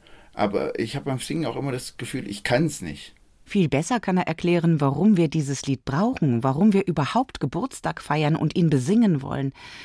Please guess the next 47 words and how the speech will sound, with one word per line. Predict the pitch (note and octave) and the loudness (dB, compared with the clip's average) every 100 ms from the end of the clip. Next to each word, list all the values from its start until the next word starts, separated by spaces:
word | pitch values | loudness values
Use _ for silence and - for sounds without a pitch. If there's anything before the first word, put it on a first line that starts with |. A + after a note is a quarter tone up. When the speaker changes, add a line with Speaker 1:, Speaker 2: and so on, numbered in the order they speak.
| - - | -14 0
Speaker 2:
„Die | D#3+ | 2
Römer | D#3+ C#4 C4 C3+ B2+ | 4 4 4 4 0
haben | C3 C#3 | -4 -4
es | G#2+ | -4
schon | - C3+ | -2 -4
getan“, | C3 - C#3 C3+ | -4 -2 0 0
sagt | C3+ - | 0 -2
er, | - C3 - - - - | 0 -2 -2 -14 -18 -4
„allerdings | D#3+ D3+ D3+ D3+ | 0 2 2 2
meist | D#3+ D3 D3 - | 2 2 2 2
den | C#3+ C3+ | 4 4
des | A2+ | 2
Kaisers.“ | - D#3+ D3 - - - _ - | 0 2 2 -2 -10 -18 _ 0
Speaker 1:
Dann | D#3 F3 | 2 2
gab's | F3+ - | 0 -2
noch | E3+ | -4
die | - | 0
andere | E3 F3+ | 0 2
Geschichte | D3 D#3 D3 | 0 -2 -2
bei | D3+ C#3 | -2 0
den | C3+ | 0
Römern. | C3 C#3 C#3 C#3+ - - - - - | 0 2 0 -2 -8 -14 -14 -16 -2
Die | C3 | 2
hatten | D3+ D#3+ D3 | 2 2 0
eher | G#2 D3 | 4 4
so | D3 | 4
einen | C#3 B2 A#2+ | 2 2 2
monatlichen | B2+ E3+ C#3+ - - G#2+ | 4 4 2 0 -8 -6
Zyklus, | G#2+ G2+ F#2+ - | -4 -4 -4 -6
hm? | G2+ C#3 C3+ | -6 -6 -4
So | - | -4
dass | E3 | 0
die | E3+ | 2
Römer | E3 D#3+ | 4 2
sich | D#3 | -2
selbst | D3 D#3 D3+ | 2 2 2
jeden, | D3 C#3+ | 0 0
einmal | D3+ D3+ C3 | 2 2 4
im | B2 | 4
Monat | A#2+ A#2+ | 4 2
gefeiert | - G#2+ E2 D#2+ - | -2 -4 -4 -4 -6
haben, | C#2+ D#2+ - - - | -8 -10 -16 -20 -10
über | A#2+ A#2 | -2 -2
die | B2 | -2
Zuordnung | - B2+ A#2+ A#2 G2+ | -4 -2 -2 0 -2
ihrer | G2+ F2+ | -2 -2
Namen. | C#2 D2+ C#2 | -4 -6 -8